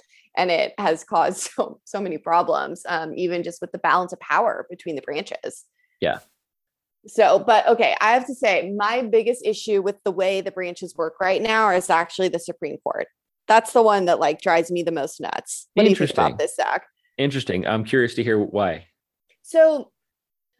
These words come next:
Speaker 1: I actually saw a headline the other day and I didn't read the article, so I have no idea what <laughs> it said, but the headline was,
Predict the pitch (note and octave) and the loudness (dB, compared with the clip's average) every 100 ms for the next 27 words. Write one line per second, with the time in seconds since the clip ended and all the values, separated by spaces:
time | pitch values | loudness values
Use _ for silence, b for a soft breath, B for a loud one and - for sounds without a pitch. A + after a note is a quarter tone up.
0 | - B3 B3+ D4+ G#4 G4+ C#4+ A3+ - G3+ | -4 0 2 0 -2 0 2 2 0 0
1 | G#3+ G#3+ A3 G#3+ A3 A3 F3+ F#3 E3+ F#3+ | -2 -2 -2 -2 -4 -6 -8 -10 -8 -6
2 | - D3+ D#3 - - - E3+ F3 F3+ F3 | -4 -4 -4 -8 -8 0 0 0 0 0
3 | E3 E3 D3+ A2+ C3+ E3+ D3+ B2+ - - | 0 -2 -6 -8 -4 0 0 0 -4 0
4 | D4 D4+ A3 B3+ C3 F3+ G3+ A#3+ D3 F#3+ | 2 0 0 0 0 -6 0 0 0 -2
5 | G#3 - D#4+ B3 G3 F#3+ E3+ E3 D#3 | -4 -2 -4 0 -2 -2 -8 -8 -10